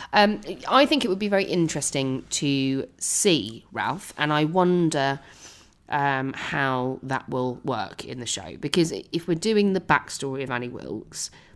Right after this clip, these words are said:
that's an important part of it, isn't it? And I, and I think that would be, that would be good. I, I don't remember a huge amount about him in the novel, but he is mentioned.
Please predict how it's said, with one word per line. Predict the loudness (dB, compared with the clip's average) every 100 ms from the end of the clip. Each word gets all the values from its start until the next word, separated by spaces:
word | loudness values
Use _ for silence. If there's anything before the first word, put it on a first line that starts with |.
| -2
that's | -2 0
an | 0
important | 0 -2 -4
part | 2 2 2
of | -2 -14
it, | -14 _ _ -2
isn't | -2 -4
it? | -14 _ -20 -20 -20 -18 0
And | 2
I, | 4
and | 6
I | 4
think | 4 2
that | 0
would | 0 0
be, | 2 2 0 -6 -2
that | -2
would | 0
be | -4
good. | 0 2 2 -2 -4
I, | -6 -4
I | -4
don't | 2 2 4
remember | 2 4 4
a | 0
huge | -2 -4 2 6 6 4
amount | -2 -2 -6 -6
about | -2 0 0 -2 -6 -16
him | -14 -6 -2 -2 -4 -6 _ -2
in | 0 2 -2 -4
the | -2
novel, | 0 0 -2 -2 -2 -8 _ _ _ _ _ _ -16 -4
but | 2
he | 4 4
is | 4
mentioned. | 0 0 -6 -8 -10 -10